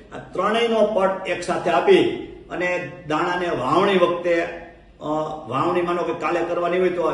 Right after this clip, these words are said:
એનો એક આગલે દિવસે તમારે પટ આપી અને પાંચ, સાત કે આઠ કલાક છાંયને સૂકવી અને જો તમે વાવણી કરશો તો તમારે એમાં ફૂગનાશકને લીધે ફૂગનો કંટ્રોલ થશે,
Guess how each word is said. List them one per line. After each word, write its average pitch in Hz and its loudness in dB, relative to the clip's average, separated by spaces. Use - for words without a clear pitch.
એનો 175 -2
એક 165 -2
આગલે 156 -2
દિવસે 165 4
તમારે 175 0
પટ 170 2
આપી - 2
અને 160 -6
પાંચ, 160 -4
સાત 170 -4
કે 170 -4
આઠ 156 -4
કલાક 170 -2
છાંયને 160 -2
સૂકવી 170 2
અને 196 2
જો 202 4
તમે 180 0
વાવણી 165 4
કરશો 160 0
તો 160 -4
તમારે 160 0
એમાં 151 -2
ફૂગનાશકને 160 -4
લીધે 151 2
ફૂગનો 147 -4
કંટ્રોલ 180 0
થશે, 180 0